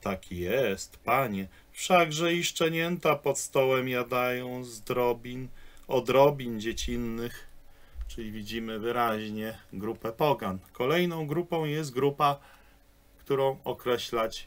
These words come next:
możemy jako zgromadzenie Boże, zbór Boży, Kościół. I tutaj mamy świadectwo zapisane w liście do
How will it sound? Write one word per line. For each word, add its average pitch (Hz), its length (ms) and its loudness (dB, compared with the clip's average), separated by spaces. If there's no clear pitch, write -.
możemy 110 520 -4
jako 101 480 -4
zgromadzenie 131 800 -4
Boże, 117 400 -4
zbór 104 340 -8
Boży, 107 400 -4
Kościół. 98 640 -10
I 151 180 -4
tutaj 147 440 0
mamy 120 520 -4
świadectwo 123 840 -2
zapisane 120 760 0
w 104 60 -12
liście 110 540 -4
do 104 320 -2